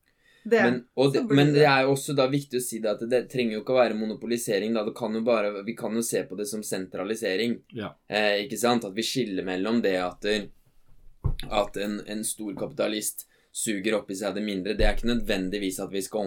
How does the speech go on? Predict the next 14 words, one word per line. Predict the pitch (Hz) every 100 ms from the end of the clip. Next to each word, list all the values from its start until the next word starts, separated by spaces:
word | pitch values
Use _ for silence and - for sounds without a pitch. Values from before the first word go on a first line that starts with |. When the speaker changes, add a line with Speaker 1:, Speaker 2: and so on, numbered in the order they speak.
| 87
Speaker 2:
omtale | 92 87 92
det | 107
som | 101 90
et | 87
monopol, | 95 101 101 120 127
må | 107 95
vel | 98
være | 107 98 92
moralen. | 104 104 98 135 139 - - _
At | 101 110
den | 104
Speaker 3:
Mm. | 98
Speaker 2:
sentraliserende | 110 113 101 110 113 113 95 90 95 95
tendensen | 107 101 92 90 107